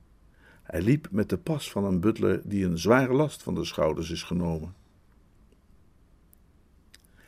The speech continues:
Het is geen algemeen bekend feit, want een subtiel besef van de waardigheid van zijn positie verhinderde hem doorgaans er gebruik van te maken.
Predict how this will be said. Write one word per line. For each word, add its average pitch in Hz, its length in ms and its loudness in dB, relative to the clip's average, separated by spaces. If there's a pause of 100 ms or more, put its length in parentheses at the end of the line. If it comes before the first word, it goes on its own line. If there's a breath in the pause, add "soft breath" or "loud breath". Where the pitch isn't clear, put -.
(180 soft breath)
Het - 160 -8
is - 140 2
geen 110 360 10
algemeen 90 420 10
bekend 85 340 6
feit, 104 400 4 (400 loud breath)
want 92 280 8
een 92 140 4
subtiel 104 400 2
besef 90 480 4
van 85 200 8
de 85 60 4
waardigheid 90 460 6
van 85 120 -2
zijn 85 160 0
positie 90 460 -2
verhinderde 95 440 4
hem 90 160 4
doorgaans 85 380 4
er 82 80 0
gebruik 127 320 6
van 87 160 -2
te 82 100 -4
maken. 78 380 -4